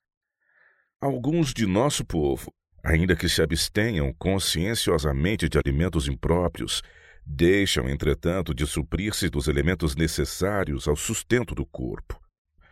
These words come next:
Nutrindo ideias exageradas a respeito da reforma de saúde, correm o risco de preparar pratos tão insípidos que não satisfazem o apetite. É necessário preparar o alimento de modo a ser não só apetitoso,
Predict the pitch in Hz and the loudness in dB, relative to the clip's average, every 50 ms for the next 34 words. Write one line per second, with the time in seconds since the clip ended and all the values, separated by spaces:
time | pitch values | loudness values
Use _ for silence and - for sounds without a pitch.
0 | - - - - _ _ _ - 131 131 135 - - - 156 156 151 175 80 - | -20 -20 -20 -20 _ _ _ 0 0 0 0 -2 -4 -2 0 0 0 0 -2 -2
1 | - 65 69 69 62 80 82 87 87 80 78 71 60 58 85 104 123 120 101 113 | -2 0 0 0 4 4 4 4 4 2 0 0 -2 -2 -4 -4 -2 -2 -2 -2
2 | 110 92 104 92 73 76 87 95 87 80 76 69 65 73 69 69 76 73 - - | 0 2 2 2 4 2 2 0 0 0 0 0 0 0 0 0 0 -2 -2 -2
3 | - 98 101 92 80 82 71 71 65 69 67 - - - 90 98 95 87 76 71 | -2 0 0 0 0 2 2 4 4 4 2 2 0 0 0 2 2 2 0 0
4 | 67 - 85 82 - - 64 65 76 87 87 - - - - - _ _ _ _ | 0 0 0 0 0 -2 -2 0 0 0 0 -2 -4 -10 -10 -16 _ _ _ _
5 | _ _ _ _ - 90 110 123 127 113 110 87 76 67 64 65 85 110 123 - | _ _ _ _ 4 4 4 4 4 2 4 2 2 2 2 0 0 0 0 -2
6 | - - 65 67 - - 80 85 - 67 64 - 85 87 - - - 76 87 101 | -4 -4 -4 -4 0 0 0 2 2 2 2 4 2 0 0 0 -2 0 0 -2
7 | - - 80 - - - 123 123 123 104 87 82 - - - 156 - - - 65 | -2 -2 -2 -2 2 2 0 2 2 2 2 2 0 0 0 -2 -4 -4 -6 -8
8 | - - - - - - - - - - - _ - - - - - - - - | -6 -4 -4 -2 -2 -2 -4 -8 -18 -20 -20 _ -4 -2 -2 0 0 -2 0 -2
9 | - - - - - - 92 85 82 82 - 87 85 82 82 80 - 90 80 - | -2 -2 -4 -6 -2 0 2 2 2 2 0 0 2 2 2 2 0 -2 -2 -2
10 | - - 60 - - - - 53 - _ _ _ _ _ _ _ _ _ _ _ | -6 -6 -6 -6 -6 -8 -8 -8 -10 _ _ _ _ _ _ _ _ _ _ _
11 | _ _ _ _ - 78 71 71 71 71 - - 95 - - - 80 82 95 110 | _ _ _ _ 2 2 4 4 2 2 2 2 2 2 2 2 2 2 4 0
12 | 98 - - 82 80 78 67 65 76 87 98 101 90 87 78 73 71 73 85 95 | -2 2 2 2 4 4 2 4 4 4 4 6 6 6 6 6 4 4 2 2
13 | 92 87 - - 69 73 82 90 98 95 78 71 65 62 65 - - 85 85 80 | 2 0 0 0 2 2 2 2 2 2 2 2 2 2 0 0 0 2 2 0
14 | 73 67 82 92 113 123 95 - - - - 104 107 107 85 78 - - 82 80 | 2 2 0 2 2 2 0 0 0 2 2 2 4 4 2 0 2 0 -2 0
15 | - 76 - - - 82 85 85 71 - - - | 0 -4 -4 0 0 2 2 2 2 0 -4 -10